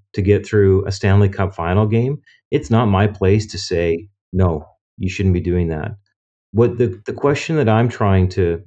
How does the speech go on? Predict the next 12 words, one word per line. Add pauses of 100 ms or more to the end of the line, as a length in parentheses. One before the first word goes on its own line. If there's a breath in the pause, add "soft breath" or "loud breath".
(140)
raise
is: (560)
Do
we
really
need
to
see
players
taking
pain
injections